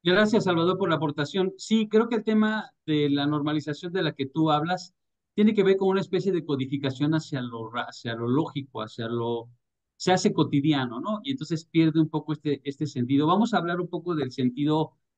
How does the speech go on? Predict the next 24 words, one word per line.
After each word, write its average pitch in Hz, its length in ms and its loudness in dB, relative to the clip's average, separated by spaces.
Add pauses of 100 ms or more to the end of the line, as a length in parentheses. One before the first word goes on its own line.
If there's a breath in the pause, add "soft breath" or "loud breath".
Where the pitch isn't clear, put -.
metafórico 135 600 -2
en 123 80 0
las 120 160 -4
obras 131 260 -4
de 123 100 -8
lo - 80 -10
fantástico 117 580 -8
y 110 40 -6
de 107 100 -4
lo 107 80 -6
maravilloso 117 800 -6
más 131 300 0
adelante. 107 440 -8 (460)
Gracias, 180 460 4
Salvador, 170 380 0
muy 180 120 4
interesante 156 560 -4
la, 117 360 -6 (160)
la 120 200 -6
puesta 139 300 -2
en 127 80 -2
escena. 123 340 -4 (280 soft breath)
Adelante, 196 420 6
Marco, 196 560 4